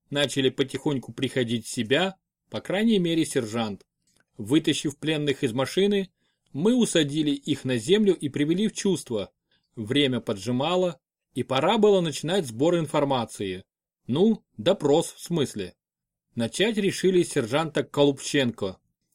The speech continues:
Отправив Штыря с Вовчиком в прикрытие, мы с капитаном склонились над пришедшим в себя патрульным, испуганно оглядывающимся вокруг мутноватыми после обморока глазами. «Верим, парень,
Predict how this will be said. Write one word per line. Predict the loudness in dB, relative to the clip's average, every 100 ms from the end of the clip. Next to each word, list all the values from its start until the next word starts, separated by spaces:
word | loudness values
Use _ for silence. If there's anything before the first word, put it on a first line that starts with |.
| _
Отправив | -10 -6 -2 0 0 0
Штыря | 0 2 2
с | 0
Вовчиком | 0 0 0 -2 -4
в | -2
прикрытие, | -2 0 0 0 0 0 -2 _ _ _ _
мы | -4 -2
с | 0
капитаном | 0 0 0 0 0 -4
склонились | 0 2 2 0 -2
над | -4 -2
пришедшим | -2 0 2 2 -2
в | -6
себя | -2 0 0
патрульным, | -2 0 4 6 4 0 -4 _ _ _
испуганно | -8 -8 -4 0 2 2
оглядывающимся | 2 -2 -2 0 2 4 4 2 0 -4 -4 -4 -2
вокруг | 0 0 0 -2 -2
мутноватыми | -4 -4 0 2 2 0 -4
после | -2 -4 0
обморока | 2 2 0 -4 -4 0
глазами. | 2 2 2 0 -2 -4 -12 _ _ _ _ -14
«Верим, | -2 0 2 0 -2
парень, | 0 0 0 -4